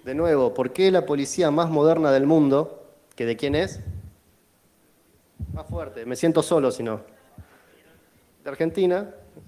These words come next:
está bien, es la policía más moderna del mundo. ¿Por qué no tiene un servicio de ciberinteligencia como el que tienen, por ejemplo, Amazon? Amazon tiene un servicio de ciberinteligencia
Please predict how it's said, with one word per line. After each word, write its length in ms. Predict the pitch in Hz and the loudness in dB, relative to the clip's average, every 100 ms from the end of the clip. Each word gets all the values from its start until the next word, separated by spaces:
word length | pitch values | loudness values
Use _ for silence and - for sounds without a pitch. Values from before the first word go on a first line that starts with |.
| - | -16
está 240 | - 247 | -10 -8
bien, 240 | 285 269 156 | -6 -6 -6
es 80 | |
la 140 | 190 196 | -6 -4
policía 260 | 196 190 | -4 -4
más 140 | 214 208 | 0 2
moderna 300 | 208 214 202 | 2 2 2
del 100 | 185 | 2
mundo. 480 | 202 196 190 220 - - - - - - _ _ _ _ _ _ - - - _ _ _ _ _ _ _ _ | 2 2 0 -6 -12 -20 -20 -20 -20 -20 _ _ _ _ _ _ -20 -20 -20 _ _ _ _ _ _ _ _
¿Por 160 | - - | -6 -2
qué 120 | 254 | 2
no 100 | 247 | 2
tiene 160 | 240 233 | 2 0
un 80 | 208 | 0
servicio 720 | 180 170 202 202 147 170 165 - | 0 0 -2 -4 -2 -2 -6 -10
de 140 | 127 | -8
ciberinteligencia 1300 | - 208 208 160 139 135 131 180 160 135 123 123 - - | -4 4 4 6 2 0 -2 -4 -6 -6 -8 -8 -10 -20
como 180 | - 127 | -12 -8
el 80 | 123 | -8
que 80 | 135 | -6
tienen, 280 | 190 196 | -4 -4
por 140 | 165 147 | -4 -6
ejemplo, 600 | 143 180 175 165 180 202 - _ _ - - | -6 -8 -6 -6 -6 -8 -16 _ _ -16 -10
Amazon? 460 | 220 147 117 101 - _ _ _ _ _ _ _ _ | -8 -8 -10 -12 -16 _ _ _ _ _ _ _ _
Amazon 360 | 208 214 185 175 | -2 0 0 -2
tiene 140 | 185 | 0
un 80 | 190 | -2
servicio 380 | 185 170 202 156 | -2 -6 -6 -6
de 40 | |
ciberinteligencia 1080 | 135 190 180 160 151 143 170 165 131 127 131 | -6 -4 -2 -2 -6 -8 -8 -10 -8 -10 -10